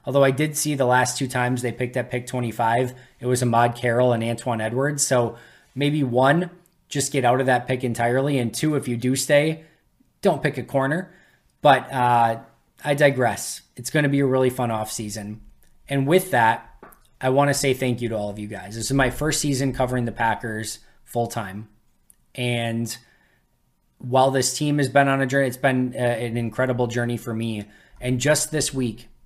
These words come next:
and actually most of these just happened yesterday, but just this week, we hit twenty thousand subscribers on the YouTube channel. We hit two hundred members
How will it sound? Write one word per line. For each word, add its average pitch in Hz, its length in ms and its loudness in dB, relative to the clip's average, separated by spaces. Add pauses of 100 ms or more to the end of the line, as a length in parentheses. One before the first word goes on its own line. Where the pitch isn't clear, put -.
(240)
and 123 140 -2
actually 123 260 0
most 131 300 0
of 131 80 -4
these 120 180 2
just - 160 -6
happened 117 320 0
yesterday, 104 600 -4 (340)
but 123 380 -2 (760)
just - 260 -2
this 147 220 -2
week, 127 340 -2 (520)
we 131 120 0
hit 127 160 -2
twenty 143 320 0
thousand 131 400 2
subscribers 113 840 -2
on 120 160 -4
the 110 220 -4
YouTube 110 220 -8
channel. 104 480 -8 (760)
We 123 140 0
hit 123 280 0
two 165 180 2
hundred 147 300 2
members 120 680 0